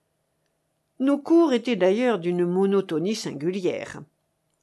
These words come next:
La récitation des leçons, la dictée d'un devoir, la correction des copies et l'explication minutieuse de quelques lignes de latin remplissaient une séance de deux heures.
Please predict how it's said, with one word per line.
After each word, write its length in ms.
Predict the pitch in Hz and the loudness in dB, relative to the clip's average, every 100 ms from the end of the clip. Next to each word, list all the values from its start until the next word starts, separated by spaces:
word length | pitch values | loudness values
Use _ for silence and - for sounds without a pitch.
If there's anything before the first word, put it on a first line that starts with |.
| - | -8
La 140 | 170 | -4
récitation 680 | 180 196 - 220 214 208 226 | -2 -4 -6 -4 -4 -2 0
des 120 | 226 | 2
leçons, 480 | 226 240 - 285 339 392 - _ | 2 -2 -2 0 0 -2 -6 _
la 160 | 151 185 | -2 -2
dictée 420 | 180 196 - 208 | -2 -8 -2 -2
d'un 160 | 180 175 | 0 -2
devoir, 600 | 165 151 147 175 240 294 330 330 _ _ 175 | -2 -6 -4 0 0 0 -4 -4 _ _ -4
la 140 | 185 | -4
correction 580 | 185 196 196 190 214 208 | -2 -2 -2 -4 -4 -2
des 160 | 208 | -2
copies 640 | 226 220 220 233 269 370 339 | 0 0 0 -6 -2 2 2
et 80 | 196 | 2
l'explication 800 | 180 180 - 202 190 185 196 180 | 0 -4 -10 -8 -6 -8 -6 -4
minutieuse 880 | 180 285 294 240 - 240 233 208 | 0 2 2 0 -6 -2 0 0
de 100 | 147 | -4
quelques 380 | 131 170 156 - | -8 -8 -8 -6
lignes 360 | 175 196 202 175 | -4 -2 -4 -2
de 120 | 151 | -2
latin 520 | 156 202 202 277 320 - _ _ _ _ - | 0 -2 -2 -2 -2 -6 _ _ _ _ -10
remplissaient 640 | 220 294 294 294 294 330 302 | 0 2 2 0 0 -2 -2
une 120 | 254 | -4
séance 320 | 269 302 320 | -2 -2 -2
de 120 | 269 277 | -2 0
deux 300 | 220 202 120 | 0 0 -2
heures. 240 | 101 | -6